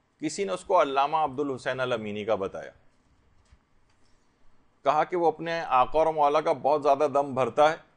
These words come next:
और कहता है कि यानी किसी को उनसे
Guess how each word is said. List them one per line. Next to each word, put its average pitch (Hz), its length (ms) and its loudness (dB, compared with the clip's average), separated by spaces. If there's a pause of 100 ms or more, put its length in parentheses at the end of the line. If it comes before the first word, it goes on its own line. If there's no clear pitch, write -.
(800)
और 123 140 -2
कहता 131 420 -2
है 151 320 2
कि 139 220 -6 (1600)
यानी 113 300 -12 (1080)
किसी 127 220 -10
को 139 140 -2
उनसे 139 280 -6